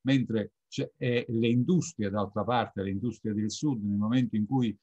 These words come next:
finiscono le commesse belliche, eh, cominciano ad avere anche grosse difficoltà.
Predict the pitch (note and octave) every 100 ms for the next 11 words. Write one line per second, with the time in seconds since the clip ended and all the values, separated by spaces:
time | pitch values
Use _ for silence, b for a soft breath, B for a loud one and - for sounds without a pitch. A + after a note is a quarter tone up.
0 | _ _ - A#2+ C#3 - A2 G#2+ G#2 G#2
1 | G#2 B2+ B2+ C#3+ C3+ - A#2+ A#2 B2+ B2
2 | B2+ C#3 C#3+ - _ _ - A2+ A2 G#2+
3 | A#2+ B2+ - A2+ G#2+ G#2+ A2 G#2 G#2+ G2+
4 | G2 G#2 G#2 G2+ G2+ F#2+ G2 G2 F#2 F2+
5 | F2